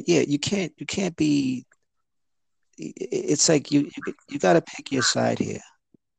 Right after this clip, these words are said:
Like, which is it? Is Kaepernick supposed to be unemployed or employed?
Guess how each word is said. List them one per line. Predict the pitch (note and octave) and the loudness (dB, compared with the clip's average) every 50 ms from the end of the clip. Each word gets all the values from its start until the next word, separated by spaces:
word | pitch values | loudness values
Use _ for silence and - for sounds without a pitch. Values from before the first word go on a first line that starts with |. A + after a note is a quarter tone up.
| _ _ _ _ _ _ _ - | _ _ _ _ _ _ _ -2
Like, | C#3 D3 C#3 C3 B2 | 0 2 2 2 0
which | C#3+ C#3 C3+ D3+ F#3+ - - - - - | -4 -6 -2 -2 0 0 0 -2 -2 -6
is | - - - - | -10 -10 -12 -12
it? | - _ | -12 _
Is | C#3 A#2+ - | -4 -2 -2
Kaepernick | - D#3+ D#3+ E3 - - D3 D3 C#3+ - | 0 2 0 0 0 -2 -6 -4 -6 -6
supposed | C#3 C3 C3+ C#3+ C3+ - | -4 -2 -2 -2 -2 -2
to | - A2+ | -6 -6
be | A#2 A#2 - | -8 -8 -6
unemployed | - D#3+ E3+ F3 E3+ - - E3 E3 E3 D#3+ | -4 -4 -4 -4 -6 -4 -4 -2 -2 0 0
or | C3 A#2+ - | -2 -2 -2
employed? | C3+ C3+ C3+ - - - - - - - | -4 -6 -6 -8 -12 -10 -8 -8 -8 -10